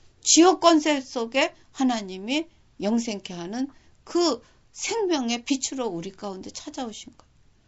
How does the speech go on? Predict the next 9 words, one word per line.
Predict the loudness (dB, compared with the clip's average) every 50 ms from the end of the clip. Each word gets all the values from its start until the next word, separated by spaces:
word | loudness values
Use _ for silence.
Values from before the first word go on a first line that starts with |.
| -20 _ _ -10
우리는 | -2 4 6 6 8 6 6 4 4 2 2
좋지만, | 2 2 -2 -2 -2 -2 -2 -2 -2 -2 -2 -2 -2 -4 -6 -8 -12 _ _ -8
우리는 | -2 2 4 4 4 4 4 2 2 0
은혜고 | -2 -2 -4 -4 -4 -4 -4 -4 -4 -4 -4 -6 -4
우리는 | -4 0 2 4 4 4 2 0 -2
정말 | -4 -4 -6 -4 -4 -6 -6
감사하지만, | -8 -12 -12 -10 -8 -8 -10 -10 -10 -12 -12 -12 -12 -12 -14 _ _ _ _ _ _ _ _ 2
예수님으로 | 2 2 4 4 2 2 2 2 2 2 2 2 0 0
보면, | -2 -2 -4 -4 -4 -4 -6 -6